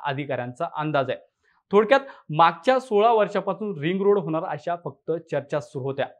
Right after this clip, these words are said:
मात्र आता या कामासाठी भूसंपादनामुळं का होईना पण सुरुवात तर झाली आहे असं अधिकाऱ्यांचं म्हणणं आहे. पण नुसती जमीन घ्यायला लागलेले सोळा वर्ष बघता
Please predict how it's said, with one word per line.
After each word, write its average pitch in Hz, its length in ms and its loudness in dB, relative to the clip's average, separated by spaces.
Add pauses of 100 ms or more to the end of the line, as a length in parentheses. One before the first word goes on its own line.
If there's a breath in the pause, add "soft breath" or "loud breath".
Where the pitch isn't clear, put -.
(160)
मात्र 123 260 -10
आता 120 300 -4
या 151 140 0
कामासाठी 139 540 -6 (340 loud breath)
भूसंपादनामुळं 175 880 0 (200 loud breath)
का 202 60 4
होईना 196 280 2
पण 247 240 -2
सुरुवात 247 580 0
तर 214 80 0
झाली 143 300 -4
आहे - 100 -14 (420)
असं 156 260 0
अधिकाऱ्यांचं 170 680 0
म्हणणं 127 220 -4
आहे. - 100 -14 (240)
पण 131 100 -10
नुसती 135 400 -8
जमीन 143 380 -4
घ्यायला 139 300 -2
लागलेले 135 500 -4
सोळा 151 340 2
वर्ष 190 260 2
बघता 180 400 2